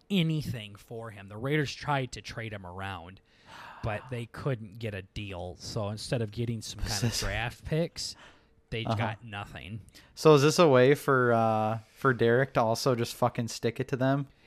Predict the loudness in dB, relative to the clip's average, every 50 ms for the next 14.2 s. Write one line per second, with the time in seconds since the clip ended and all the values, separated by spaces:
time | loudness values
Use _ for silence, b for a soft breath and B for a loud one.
0 | b b 0 0 0 2 4 6 8 10 10 10 8 8 8 8 8 8 8 8
1 | 6 6 6 8 8 8 8 8 8 8 6 6 6 6 6 4 4 4 4 6
2 | 6 6 6 6 4 4 2 -2 -4 -4 -2 0 0 0 0 0 -2 -2 -2 -2
3 | 0 0 0 2 2 2 2 2 0 0 -2 -4 -4 -4 -6 -6 -6 -6 -4 -4
4 | -6 -4 -4 -4 -4 -4 -4 -4 -4 -2 0 2 4 4 4 2 2 0 -2 -2
5 | -4 -4 -6 -6 -6 -6 -8 -10 -10 -10 -10 -10 -12 -12 -10 -10 -8 -8 -8 -6
6 | -6 -6 -6 -6 -6 -8 -8 -8 -8 -8 -8 -12 B B B B B B -2 -2
7 | 0 0 0 0 0 0 0 -2 -2 -4 -2 -2 -2 -2 -2 -2 -6 -4 -4 -4
8 | -4 -4 -6 -6 -10 -10 -10 -10 -10 -10 -8 -8 -6 -8 -8 -8 -12 -12 -10 -8
9 | -6 -6 -6 -6 -6 -8 -10 -10 -8 -8 -6 -6 -6 -8 -8 -8 -10 -10 -8 -10
10 | -12 -12 -12 -12 -12 -10 -10 -8 -8 -8 -10 -10 -12 -14 -14 -14 -16 -16 -16 -16
11 | -14 -14 -10 -8 -8 -8 -8 -10 -10 -10 -10 -10 -10 -12 -12 -12 -12 -12 -12 -12
12 | -12 -10 -10 -12 -12 -10 -12 -10 -10 -10 -10 -10 -12 -14 -14 _ _ -16 -14 -12
13 | -12 -12 -12 -10 -10 -10 -10 -12 -10 -8 -8 -8 -8 -8 -8 -8 -6 -6 -6 -6
14 | -6 -6 -6 -8